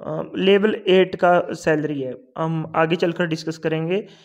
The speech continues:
कि in hand इनको कितने रुपये मिलते हैं, डीएटी, वो सब चीज़ें मिलाकर। ठीक है, अगर हम आगे बात करें इनकी,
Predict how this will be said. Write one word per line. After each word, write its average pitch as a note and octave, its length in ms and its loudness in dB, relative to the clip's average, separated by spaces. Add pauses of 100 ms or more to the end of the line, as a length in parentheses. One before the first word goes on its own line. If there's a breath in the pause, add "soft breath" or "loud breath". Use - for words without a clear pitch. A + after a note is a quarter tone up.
(260 loud breath)
कि G3+ 300 -4
in F#3 120 0
hand F3+ 280 -2
इनको E3+ 360 -4
कितने D#3+ 300 -4
रुपये D3+ 220 -2
मिलते D#3 320 -6
हैं, D#3+ 140 -2
डीएटी, D#3 520 -4
वो D#3+ 260 -10
सब D3+ 180 -12
चीज़ें C#3+ 420 -12
मिलाकर। D3+ 460 -12 (800)
ठीक F3 180 -12
है, - 220 -6
अगर E3 260 -2
हम G3+ 360 -8
आगे D#3+ 280 -4
बात E3+ 380 -8
करें E3 440 -8
इनकी, D#3+ 640 -10